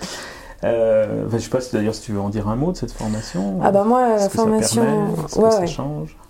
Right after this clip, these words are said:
Speaker 2: Agora, ça a été, euh, sur deux plans. Sur le plan personnel, ça a été une révélation parce que j'ai, bah, j'ai fini le travail que j'avais fait avec la thérapeute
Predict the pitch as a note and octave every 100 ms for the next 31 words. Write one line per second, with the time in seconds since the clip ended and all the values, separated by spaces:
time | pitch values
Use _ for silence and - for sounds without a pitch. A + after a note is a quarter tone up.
0 | - - - - - G3+ A3 A3+ B3+ D#4
1 | E4 A3 G3 G3 A#3 B3 B3+ G#3+ G3+ G3
2 | G3 F#3+ F#3 F#3+ G3 - - - - -
3 | - - - - G#3+ B3 B3 G#3 G3 G3
4 | A#3 G#3+ C4+ C4 B3+ - A3+ A3 C4 B3+
5 | G#3 F#3+ G3 G3+ G#3 G#3+ G#3 G3+ B3 A#3
6 | G3 - F#3 F3+ F3+ F3+ F#3+ F#3+ F3+ -
7 | E4+ F4 - B3 A#3 G#3 G#3 G#3 G3 F#3+
8 | F#3 F#3 A3+ C#4+